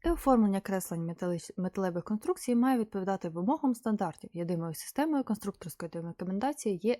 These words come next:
С К Д. До складу проєктної документації включають пояснювальну записку, креслення загального виду конструкції або споруди, креслення вузлів металоконструкції,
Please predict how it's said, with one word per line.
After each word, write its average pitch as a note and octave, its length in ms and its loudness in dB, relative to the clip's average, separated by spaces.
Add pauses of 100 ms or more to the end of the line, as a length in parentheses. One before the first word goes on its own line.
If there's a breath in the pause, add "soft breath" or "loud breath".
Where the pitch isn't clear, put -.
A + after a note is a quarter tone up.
С G#3 140 -8
К E3+ 160 -12
Д. D#3 160 -14 (800 loud breath)
До - 60 -16
складу E4+ 340 2
проєктної A3+ 420 4
документації A#3 640 2
включають F3+ 640 -4
пояснювальну F3+ 520 2
записку, A#3 580 -2 (220)
креслення A3+ 400 0
загального E3 540 -2
виду E3+ 280 -2
конструкції - 520 -8
або E3 180 -10
споруди, B3+ 540 0 (380 loud breath)
креслення F3+ 400 0
вузлів E3 320 2
металоконструкції, G#3+ 1080 0